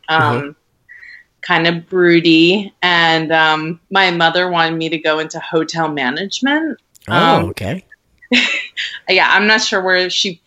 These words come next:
Speaker 1: pulled that out of.
Speaker 2: Career
Speaker 1: Um,
Speaker 2: curveball, I see.
Speaker 1: <laughs> Yeah. So, um, no one knew what to do with me. Um, though I had been taking art classes my whole life, like,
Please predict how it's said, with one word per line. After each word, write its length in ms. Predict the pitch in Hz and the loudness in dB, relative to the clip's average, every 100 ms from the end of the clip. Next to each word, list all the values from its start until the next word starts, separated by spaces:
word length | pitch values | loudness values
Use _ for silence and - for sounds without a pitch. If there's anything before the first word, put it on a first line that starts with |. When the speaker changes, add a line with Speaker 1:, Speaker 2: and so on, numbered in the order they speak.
| - | -2
Speaker 1:
pulled 240 | 185 170 | -2 0
that 200 | 156 143 | 0 2
out 180 | 135 135 | 2 0
of. 240 | 131 151 | -4 -10
Speaker 2:
Career 360 | - 131 160 139 | -8 -2 2 2
Speaker 1:
Um, 80 | 135 | 2
Speaker 2:
curveball, 540 | 151 151 - 95 80 | -2 -4 -6 -12 -10
I 40 | 98 | -12
see. 320 | - 208 185 - | -12 -12 -12 -10
Speaker 1:
<laughs> 320 | 262 254 - - _ | -6 -6 -6 -12 _
Yeah. 640 | 208 226 320 339 190 160 - - | -2 0 2 2 2 0 -2 -2
So, 240 | 208 196 | 2 4
um, 360 | 190 208 202 - | 4 2 0 -6
no 320 | 208 196 214 | -4 0 0
one 240 | 240 233 214 | 0 -4 -6
knew 180 | 180 | -6
what 180 | 170 165 | -6 -8
to 100 | - | -10
do 240 | 156 156 151 | -10 -6 -4
with 160 | 147 | -4
me. 360 | 147 151 151 165 _ _ _ _ _ _ - | -6 -6 -4 -6 _ _ _ _ _ _ -2
Um, 340 | 160 156 151 - | 2 2 0 -2
though 220 | 165 175 | 0 2
I 120 | 165 170 | 4 2
had 160 | 202 180 | 0 -2
been 100 | 185 | -2
taking 460 | 170 165 180 165 - - | -4 -2 -2 -2 -8 -2
art 240 | 165 165 | 0 0
classes 480 | - 160 156 165 156 | 0 0 0 -4 -6
my 160 | 156 147 | -2 -2
whole 320 | - 156 143 | -2 -4 -2
life, 480 | 135 131 196 208 - | -2 0 0 -2 -4
like, 200 | 131 | -4